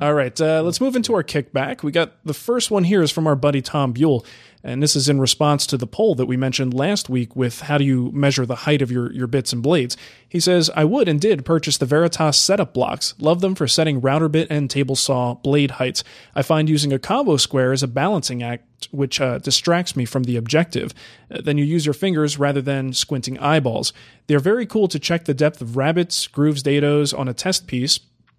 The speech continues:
Put the block in the notch and the fingers tell you that you nailed it. Rulers work just as well, but again adds the distraction element, vision issues, scary numbers,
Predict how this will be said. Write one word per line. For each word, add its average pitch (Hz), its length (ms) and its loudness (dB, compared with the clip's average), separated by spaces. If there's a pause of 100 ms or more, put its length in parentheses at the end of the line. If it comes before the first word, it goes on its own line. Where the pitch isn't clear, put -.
(340)
Put 190 140 0
the 185 60 4
block 160 360 2
in 147 60 2
the 131 80 2
notch 180 380 2
and 135 80 -2
the 120 60 -6
fingers 165 340 0
tell 160 200 0
you 156 180 2
that 139 220 -4
you 139 80 -4
nailed 127 340 0
it. - 100 -8 (320)
Rulers 202 380 2
work 170 240 0
just 151 260 0
as 131 140 -6
well, 208 440 0 (120)
but 208 120 2
again 160 300 2
adds 147 280 0
the 139 80 -10
distraction 175 560 0
element, 123 400 -2
vision 143 320 2
issues, 123 400 0
scary 120 300 -2
numbers, 151 540 2